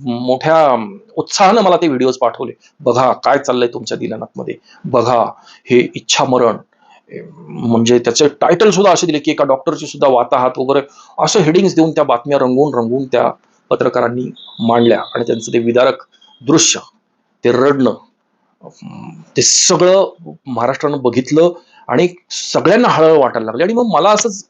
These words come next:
वाटायला लागलं की "अरे यार, आपण दीनानाथमध्ये जाऊन खरंच चौकशी करायला पाहिजे, आपण देशमुख डॉक्टरांना भेटलं पाहिजे." मग मी आज भेटलो त्यांना की नक्की काय झालं, कारण ज्यावेळेस माध्यमांमधून,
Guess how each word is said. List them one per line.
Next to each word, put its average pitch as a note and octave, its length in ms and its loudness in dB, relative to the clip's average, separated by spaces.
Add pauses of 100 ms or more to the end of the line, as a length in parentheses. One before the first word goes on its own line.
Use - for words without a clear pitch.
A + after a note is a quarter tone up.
(280)
वाटायला C3+ 280 2
लागलं C3+ 220 2
की D4 120 -2
"अरे A#3+ 120 4
यार, - 640 -4
आपण G#3+ 320 2
दीनानाथमध्ये A3 520 2
जाऊन A3+ 220 2
खरंच A#3+ 360 0
चौकशी G3+ 400 0
करायला A3 240 2
पाहिजे, F3 320 2
आपण F3+ 300 -2
देशमुख C#3+ 280 0
डॉक्टरांना F#3+ 320 0
भेटलं B2+ 320 -2
पाहिजे." B2 300 -2 (920)
मग F3 80 4
मी G3 80 4
आज F#3 300 0 (720)
भेटलो F3 320 2
त्यांना - 200 -4 (1000)
की E3+ 60 0
नक्की F3 300 0
काय D#3 220 0
झालं, B2 240 -2 (840)
कारण D#3 240 0
ज्यावेळेस B2+ 540 2
माध्यमांमधून, A#2+ 720 -4